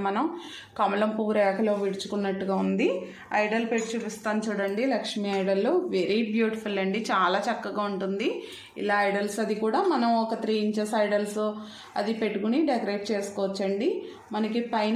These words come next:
ఈ విధంగా ధూపం వేసుకోవడానికి కూడా ఈ విధంగా వస్తుందండి. చాలా బాగుంది. ప్రైస్ కూడా only లెవెన్ హండ్రెడ్ అండి. వెయిట్ వచ్చేసరికి మనకి ఒక ఎయిట్ హండ్రెడ్ గ్రామ్స్, నైన్ హండ్రెడ్ గ్రామ్స్ వరకు వస్తుంది. హైట్ వచ్చేసరికి టూ and, టూ పాయింట్ టూ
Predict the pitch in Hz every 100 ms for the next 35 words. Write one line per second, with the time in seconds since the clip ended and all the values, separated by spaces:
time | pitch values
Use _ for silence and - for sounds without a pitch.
0 | 294 226 214 226 240 214 202 208 202 -
1 | 208 196 202 196 208 330 269 202 202 202
2 | 202 208 196 190 190 214 381 311 180 151
3 | - 226 220 208 202 240 508 - - -
4 | - 240 220 220 262 269 247 226 226 254
5 | 269 208 196 233 233 226 233 214 202 208
6 | 269 247 208 220 233 247 247 233 226 214
7 | 208 208 202 214 202 202 208 196 202 208
8 | 214 220 220 - - - - - 208 208
9 | 220 214 202 202 240 226 220 220 220 220
10 | 208 208 - 202 233 330 226 196 233 233
11 | 233 240 - 392 508 - - - - -
12 | 247 240 226 220 214 190 247 240 240 254
13 | 262